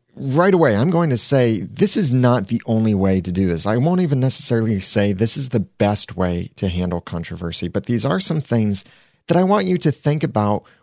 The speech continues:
when it comes to handling controversial issues inside of your podcast. And I'd love your comments on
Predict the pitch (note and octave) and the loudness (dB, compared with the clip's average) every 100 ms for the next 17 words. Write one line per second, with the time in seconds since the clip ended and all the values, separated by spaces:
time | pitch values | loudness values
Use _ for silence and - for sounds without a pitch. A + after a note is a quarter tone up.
0 | - A2+ B2+ - - A#2+ A#2 A2+ - - | -4 0 0 -2 -6 -2 -2 -2 -6 -6
1 | A2+ A2 G#2 C2+ - A#2+ B2 A#2 A#2 A#2 | -2 0 0 -2 -4 0 0 0 0 -2
2 | - A2+ A#2 G#2 G#2 G2+ - G2+ F#2 F#2+ | -4 -4 -4 -2 -2 -2 -2 -2 -2 -2
3 | F#2+ - F#2 F#2 - - _ _ - A#2 | -2 0 -2 -2 -6 -18 _ _ -2 0
4 | A#2 - G#2+ G2+ F#2 F2 E2+ - C3+ A#2 | 0 -2 -2 0 -2 -4 -8 -6 -6 -4
5 | F2+ C#2+ G#2 - - _ _ _ _ B2+ | -4 -4 -6 -10 -14 _ _ _ _ 0
6 | C3+ A2 A#2 C3 D#3 C#3+ D#3 - A2 G2 | 0 2 2 2 2 0 -2 -2 -2 2
7 | G2 G#2 - A2 G#2 G2 G2 | 0 -2 -8 -4 -2 0 -2